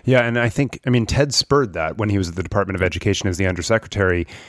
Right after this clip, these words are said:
He was, uh, overseeing that when they launched the Equip initiative, which was basically to partner boot camps, uh, with traditional four-year, uh, institutions,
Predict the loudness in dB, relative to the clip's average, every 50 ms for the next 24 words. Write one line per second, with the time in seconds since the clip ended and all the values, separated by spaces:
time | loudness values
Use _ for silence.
0 | -20 -10 _ 0 2 4 4 4 4 4 4 2 2 0 -2 0 2 2 2 2
1 | 2 0 0 0 0 0 0 0 0 0 0 2 2 0 2 0 0 0 0 0
2 | 0 0 0 -2 -2 -4 -4 -6 -6 -4 -2 -2 -2 -2 -2 -8 -12 -10 -6 -4
3 | -2 -2 -2 -2 -2 -2 -2 0 -2 -4 -2 0 -2 0 2 2 2 2 2 0
4 | -2 -2 -2 -2 -4 -6 -4 -2 -2 -2 -2 -4 -4 -4 -2 0 0 0 0 0
5 | -2 -2 -2 -2 -2 -2 -2 -2 -2 -4 -4 -8 _ -4 -2 0 0 0 0 0
6 | 0 2 2 0 -2 -6 -14 -12 -6 -4 -2 0 0 0 0 0 0 0 -2 -2
7 | -2 -2 0 0 0 2 2 2 2 0 0 -4 -6 -8 -6 -6 -6 -6 -6 -8
8 | -8 -8 -6 -4 -4 -4 -2 -2 -4 -4 -4 -4 -6